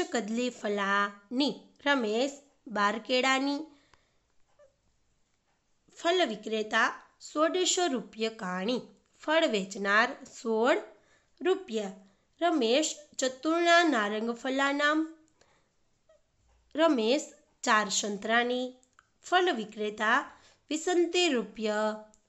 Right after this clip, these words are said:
કાણી. ફળ વેચનાર વીસ રૂપિયા. સુરેશ તહી મહ્યમ ત્રિશતક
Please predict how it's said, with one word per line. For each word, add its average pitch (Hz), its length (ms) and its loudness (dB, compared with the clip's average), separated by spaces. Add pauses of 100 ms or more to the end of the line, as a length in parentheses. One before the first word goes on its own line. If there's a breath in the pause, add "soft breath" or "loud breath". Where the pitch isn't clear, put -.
(100)
કાણી. 233 500 0
ફળ 330 300 2
વેચનાર 208 600 -4
વીસ 233 520 0 (600 soft breath)
રૂપિયા. 294 460 -2 (720)
સુરેશ 311 640 -2 (1080)
તહી 330 360 4
મહ્યમ 233 520 0
ત્રિશતક 330 580 -2